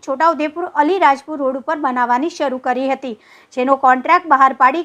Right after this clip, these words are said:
કામગીરી શરૂ કરી દેવામાં આવી હતી, પરંતુ સરકારનો નવો નિયમ આવ્યો કે ચેકપોસ્ટ બંધ કરી દેવામાં આવે, જેથી સદર ચેકપોસ્ટનો કોઈ મતલબ રહ્યો નહીં અને હાલ ખંડેર હાલતમાં આ કચેરી ધૂળ ખાઈ રહી છે, જ્યારે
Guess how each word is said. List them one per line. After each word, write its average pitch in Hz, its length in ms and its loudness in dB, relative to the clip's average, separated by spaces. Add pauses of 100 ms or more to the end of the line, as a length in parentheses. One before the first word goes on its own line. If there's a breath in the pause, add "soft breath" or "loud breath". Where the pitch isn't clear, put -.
કામગીરી 262 460 0
શરૂ 240 260 -6
કરી 302 220 -4
દેવામાં 311 340 2
આવી 311 220 -2
હતી, 381 260 -8
પરંતુ 294 400 -4 (440 soft breath)
સરકારનો 403 460 4 (100)
નવો 339 280 4
નિયમ 330 300 0
આવ્યો 294 320 2
કે 302 60 -10 (100)
ચેકપોસ્ટ 349 500 -8
બંધ 311 380 0
કરી 254 180 -6
દેવામાં 247 400 2
આવે, 214 220 -6
જેથી 285 260 -8
સદર 339 320 0 (240)
ચેકપોસ્ટનો 330 580 -6 (140)
કોઈ 359 220 -2
મતલબ 269 400 -2
રહ્યો 240 260 -2
નહીં 233 180 -8 (460 soft breath)
અને 285 100 2 (100)
હાલ 277 300 2
ખંડેર 302 400 -2
હાલતમાં 302 560 0 (240 loud breath)
આ 269 200 0
કચેરી 330 360 -2 (120)
ધૂળ 320 260 -2
ખાઈ 240 240 0
રહી 254 260 -6
છે, 240 140 -2 (340 soft breath)
જ્યારે 302 180 4